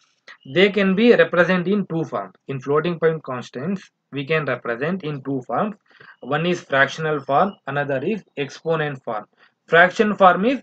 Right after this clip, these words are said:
it contains like, uh, simple thirty-five point zero five,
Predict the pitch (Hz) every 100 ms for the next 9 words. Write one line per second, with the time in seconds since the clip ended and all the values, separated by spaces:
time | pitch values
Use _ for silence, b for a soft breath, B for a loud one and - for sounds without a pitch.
0 | _ 165 185 180 214 254 185 180 175 -
1 | 175 160 156 185 170 180 156 160 156 165
2 | 160 156 151 147 131 _ 147 147 143 135
3 | 147 147 135 143 143